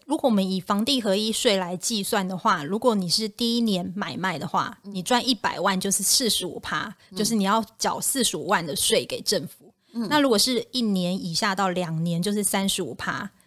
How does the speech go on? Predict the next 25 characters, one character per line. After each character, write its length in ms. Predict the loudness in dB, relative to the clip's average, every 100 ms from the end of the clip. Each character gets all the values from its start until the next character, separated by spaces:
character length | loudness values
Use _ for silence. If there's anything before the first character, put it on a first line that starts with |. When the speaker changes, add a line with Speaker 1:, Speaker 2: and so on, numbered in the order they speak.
| _
Speaker 2:
嗯。 220 | -12 -10 -4
Speaker 1:
然 100 | 0
后 80 | 2
两 260 | 2 2
年 160 | 0 2
到 180 | 2 4
十 360 | 6 4 4
年 240 | 2 0 0
就 120 | 0
是 140 | 0
二 180 | 0 0
十 160 | 0 -6
趴， 340 | -8 -10 -8 -4
十 220 | -2 2
年 120 | 2
以 60 | 2
上 180 | 0
就 60 | 0
是 60 | 2
十 180 | 0
五 100 | 0
趴。 240 | -8 -10 -4
但 160 | 0 2
是 180 | 2 4
呢， 240 | 4 2